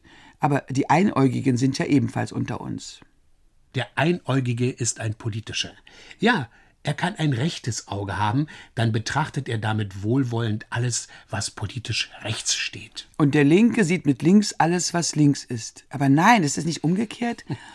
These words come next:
Speaker 1: Das linke Auge verfolgt strafend alles Linke, das rechte Auge beobachtet die Rechten mit Strafabsichten?
Speaker 2: <laughs> Also mir scheint, das wechselt. Jedenfalls, so knapp und treffend eine nette, saloppe Ausdrucksweise sein kann,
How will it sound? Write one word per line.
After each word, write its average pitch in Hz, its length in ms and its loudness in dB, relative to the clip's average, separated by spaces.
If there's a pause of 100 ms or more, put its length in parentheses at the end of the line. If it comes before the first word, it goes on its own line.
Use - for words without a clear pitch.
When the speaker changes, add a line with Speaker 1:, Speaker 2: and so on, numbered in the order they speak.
(100)
Speaker 1:
Das 156 160 -2
linke 220 360 4
Auge 190 280 4
verfolgt 180 520 -2
strafend 185 600 2
alles 190 260 -2
Linke, 214 420 0 (220)
das - 260 -2
rechte 208 380 0
Auge 175 220 4
beobachtet 170 580 0
die 147 100 0
Rechten 196 460 0
mit 208 140 0
Strafabsichten? - 1120 -2
Speaker 2:
<laughs> 202 100 -4 (960)
Also - 280 0
mir 143 160 6
scheint, 131 400 4
das 107 220 0
wechselt. 113 520 -2 (580)
Jedenfalls, 175 800 4
so 131 260 4
knapp 143 400 -2
und 117 180 -2
treffend 120 420 -4
eine 107 160 0
nette, 110 320 -2
saloppe 104 500 -4
Ausdrucksweise 101 720 -4
sein 104 260 0
kann, 104 260 0